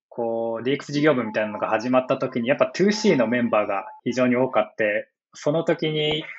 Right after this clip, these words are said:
こう、花村さんが、なんていうんですかね、業務システムとか基幹システムってこういう風に動いてるみたいなのを、こう、スライドで作ってくれて、こう、チーム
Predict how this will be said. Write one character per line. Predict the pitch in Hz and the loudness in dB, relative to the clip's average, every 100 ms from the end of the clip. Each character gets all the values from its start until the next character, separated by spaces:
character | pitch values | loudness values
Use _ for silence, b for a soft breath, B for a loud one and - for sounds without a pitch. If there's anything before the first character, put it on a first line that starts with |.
| - | -10
こ | - - | -4 0
う、 | |
花 | 135 143 | 2 4
村 | 147 | 4
さ | 143 139 | 4 2
ん | |
が、 | 135 131 131 - | 4 4 4 0
な | 123 | -2
ん | |
て | 107 | -4
い | |
う | |
ん | |
で | - | -10
す | |
か | - | -12
ね、 | 104 | 0
業 | 123 | 2
務 | 156 | 2
シ | 139 165 | 0 -2
ス | - | -2
テ | 107 | -6
ム | 98 | -6
と | - | -8
か | - | -8
基 | - 143 | -2 0
幹 | 139 | 2
シ | 147 | 0
ス | - | -4
テ | - | -8
ム | |
っ | - | -10
て | |
こ | - 123 | -2 0
う | |
い | 131 | 2
う | |
風 | 127 | 0
に | 123 104 | -2 -2
動 | 110 | -4
い | 110 | -2
て | |
る | 95 | -8
み | 101 | -8
た | 101 | -8
い | 95 | -8
な | 95 | -10
の | 92 | -10
を、 | - - B B B _ | -12 -12 B B B _
こ | 113 104 104 | -4 -2 -2
う、 | 98 | -4
ス | - | 2
ラ | 131 | 2
イ | 135 | 4
ド | 135 | 2
で | 127 | 0
作 | - 143 | 0 -4
っ | - | -4
て | - | -6
く | 104 | -8
れ | - | -6
て、 | 107 | -8
こ | - | -6
う、 | 107 | -10
チ | - 123 | -2 -2
ー | |
ム | 104 | -2